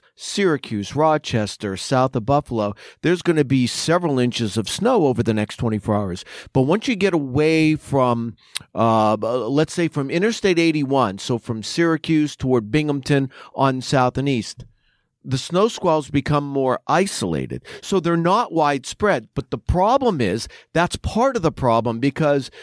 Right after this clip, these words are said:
they can, they will be able to produce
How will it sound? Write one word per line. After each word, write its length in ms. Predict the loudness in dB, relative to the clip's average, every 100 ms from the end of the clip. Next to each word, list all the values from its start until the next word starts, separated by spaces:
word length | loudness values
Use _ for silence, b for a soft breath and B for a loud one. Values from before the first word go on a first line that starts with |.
| B B
they 320 | -6 0 2
can, 420 | 2 0 0 -2 -8
they 200 | -2 2
will 340 | 2 2 2 2
be 220 | 2 2
able 200 | 2 2
to 100 | 0
produce 440 | 0 0 2 0